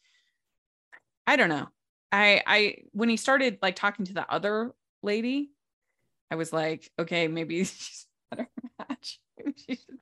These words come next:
he should just hang out with her." I don't know. Um, and I didn't, uh, the thing that really ruined it for me was, so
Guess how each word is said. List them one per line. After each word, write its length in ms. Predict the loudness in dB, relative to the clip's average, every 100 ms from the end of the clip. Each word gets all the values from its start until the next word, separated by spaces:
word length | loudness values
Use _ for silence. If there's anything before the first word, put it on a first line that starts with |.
| _ _ _
he 100 | -12
should 220 | -12 -16 -18 _ -18
just 180 | -18 -18 _ _ _ _ -12
hang 120 | -6
out 120 | -6
with 120 | -4 0
her." 380 | 2 4 4 2
I 140 | 0
don't 160 | 0 0
know. 400 | 0 0 -2 -4 _ -20 -20 -20 -20 -20 _ -2
Um, 460 | 2 6 6 4 0 _ 2
and 160 | 4 6
I 60 |
didn't, 380 | 4 4 2 2 0
uh, 80 | -2
the 120 | 0
thing 200 | 0 2
that 140 | 2 0 -2
really 580 | -2 2 6 6 6 2
ruined 380 | -2 -4 -2 -2
it 160 | -2 -4
for 120 | -6
me 420 | -4 -2 -4 -4
was, 580 | -2 2 4 2 0 -8 _ _
so 360 | -6 -4 -4